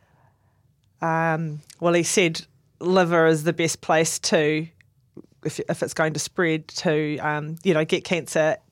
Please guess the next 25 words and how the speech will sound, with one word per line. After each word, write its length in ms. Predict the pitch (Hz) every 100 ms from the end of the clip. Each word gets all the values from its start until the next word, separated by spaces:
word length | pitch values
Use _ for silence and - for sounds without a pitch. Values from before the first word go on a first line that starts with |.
| -
because 480 | 165 175 160 - - -
it 100 | 147
can 140 | - 165
regenerate 680 | 151 165 165 160 165 160
and 260 | 165 151 - - - - -
get 320 | 165 - -
chopped 260 | - - -
up 160 | 156
and 100 | 156
stuff, 280 | 151 160 -
and, 380 | 156 160 - - -
you 120 | 170 156
know. 180 | 123 156 - - - -
And 200 | 175 175
then 120 | 175
he 100 | 175
also 340 | 175 170 175
said 420 | 160 - 160 151 - _ -
that 220 | 160 143
mindset 520 | 165 165 156 165 -
plays 260 | - 156 160
a 60 |
huge 360 | 156 175 156 175
role 420 | 160 151 156 131
in 480 | 73 143 151 151